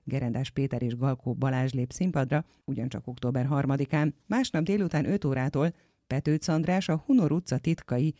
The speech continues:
című kötetéből olvas fel. Közreműködik Hörker Eszter.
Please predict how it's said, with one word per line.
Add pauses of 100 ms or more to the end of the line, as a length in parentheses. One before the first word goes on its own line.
(120)
című
kötetéből
olvas
fel. (560)
Közreműködik
Hörker
Eszter.